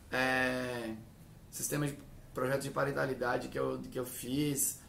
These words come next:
na Alura, no site da Kaelon, no sistema interno da Kaelon, enfim. No Spring Web Dev Flow, a maioria deles o fluxo era nítido pra mim, eu fiz o teste no final. Então,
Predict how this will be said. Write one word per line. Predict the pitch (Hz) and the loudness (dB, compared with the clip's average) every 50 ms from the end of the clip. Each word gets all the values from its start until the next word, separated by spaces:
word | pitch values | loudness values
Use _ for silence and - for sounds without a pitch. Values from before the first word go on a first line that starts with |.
| - - - - - - | -18 -20 -20 -14 -6 0
na | 135 143 147 147 147 | 4 8 8 10 10
Alura, | 143 139 127 127 131 147 156 156 143 135 131 | 8 8 4 2 4 6 6 8 8 8 6
no | 135 131 | 4 2
site | - 143 139 139 - | 2 2 2 2 2
da | 139 147 143 | 2 2 2
Kaelon, | - 143 139 127 123 123 131 139 143 147 143 139 139 | 4 4 4 4 4 4 4 4 4 6 4 4 2
no | 143 | 0
sistema | 143 - - 147 147 143 | -2 -2 -2 0 0 0
interno | 139 - 139 139 143 143 143 | 0 2 2 2 4 4 2
da | 147 143 | 0 0
Kaelon, | - 147 139 131 127 123 127 135 139 143 147 147 143 143 139 135 131 131 139 | 2 4 4 4 6 4 4 4 4 4 4 2 2 2 0 0 0 0 0
enfim. | 156 208 - - - - 113 123 120 113 110 139 - - - - - - - - - - - - - - - - - - - - - - - - - - | 0 0 -2 -6 -6 -4 -4 -4 -4 -4 -6 -8 -10 -12 -18 -18 -20 -18 -18 -18 -20 -20 -20 -18 -18 -18 -18 -18 -20 -20 -20 -20 -20 -20 -20 -16 -8 -2
No | - | 0
Spring | 143 139 - - 156 160 165 170 156 | 2 2 2 4 4 6 6 6 8
Web | 160 156 156 156 151 151 | 8 8 8 6 6 6
Dev | 151 156 147 143 147 | 6 6 6 4 2
Flow, | - - 143 143 147 156 165 165 160 147 - - - - - - | -2 0 4 8 12 12 12 12 10 6 2 -4 -12 -12 -6 -2
a | 127 | 0
maioria | 135 139 143 147 - 151 147 | 4 4 6 6 6 6 6
deles | 143 151 156 151 | 4 4 2 2
o | 143 139 | 0 -2
fluxo | - 143 147 139 - 143 | -2 -2 -2 0 0 2
era | 143 143 | 2 2
nítido | 139 135 139 143 147 143 143 | 2 2 0 0 -2 -2 -2
pra | - 143 135 | 2 2 2
mim, | 127 135 | 2 2
eu | 143 139 | 0 -2
fiz | - 143 135 139 | -2 -4 -6 -6
o | 139 | -6
teste | - 135 135 135 - 135 | -4 -4 -4 -4 -4 -4
no | 135 | -4
final. | 135 - 143 131 127 120 117 123 135 147 143 139 - - - - - - - - - - - - - - - | -4 -4 -4 -4 -2 0 2 4 6 6 4 4 2 -2 -8 -14 -18 -18 -20 -20 -20 -20 -20 -20 -20 -12 -2
Então, | - 151 151 156 160 170 170 170 165 160 151 | 4 6 8 10 10 10 10 8 8 8 6